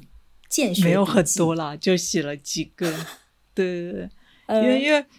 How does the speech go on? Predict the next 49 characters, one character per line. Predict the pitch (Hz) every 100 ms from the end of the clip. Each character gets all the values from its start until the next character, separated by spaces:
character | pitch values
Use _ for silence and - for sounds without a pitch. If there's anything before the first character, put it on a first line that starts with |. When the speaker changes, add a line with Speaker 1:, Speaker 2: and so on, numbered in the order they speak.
| _
Speaker 2:
我 | 202 170
对， | - 254 233
Speaker 1:
就 | 208
但 | 262 269
很 | 226
细 | 170 - 254
致 | 202 214 180
嘛， | 165 123
Speaker 2:
我 |
Speaker 1:
所 | - 196
以 | 202 180
就 | - 202
每 | 185 143
次 | 208 208
读 | 190
起 | 175 -
来 | - -
就 | 175
觉 | 170 165
得 |
很 | 170 175
有 | 180
营 | 165 151
养。 | 170 180 226 - _ _ _ _ _
Speaker 2:
<laughs> | _ _ _ _ _ _ _
因 | 254
为 | 285
我 | 233 180 165
是 | - 240 220 190 - _
对， | - 202 170 160 _ _ _ _ _ _
比 | 180
如 | 151
说 | 160 196
对 | 196 208 180
家 | 175 - 190 180 185
呀 | 175 160
这 | 160
种 | 175 156
事 | 156 185
还 | 165
比 | 165
较 | 165 175
感 | 175 165
兴 | - 185 170
趣 | - 185
的 | -
嘛， | - - _ _ _
所 | - 185
以， | 180 180 165